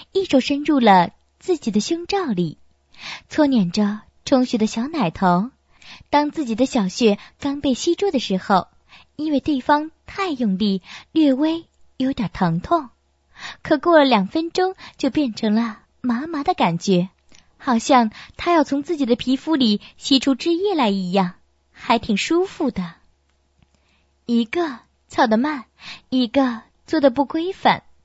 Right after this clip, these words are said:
快感只能是一点一滴的积累，可是架不住喉咙涛持之以恒的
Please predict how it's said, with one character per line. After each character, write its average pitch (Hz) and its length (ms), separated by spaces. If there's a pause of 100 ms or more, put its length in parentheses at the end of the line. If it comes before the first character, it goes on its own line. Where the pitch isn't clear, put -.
(420)
快 381 340
感 196 320 (320)
只 262 140
能 233 140
是 359 120
一 370 160
点 214 260
一 262 100
滴 339 140
的 294 100
积 277 260
累， 196 260 (500)
可 285 180
是 269 280 (220)
架 294 240
不 - 100
住 269 160
喉 240 180
咙 262 160
涛 330 300 (300)
持 285 160
之 330 140
以 262 180
恒 202 280
的 302 280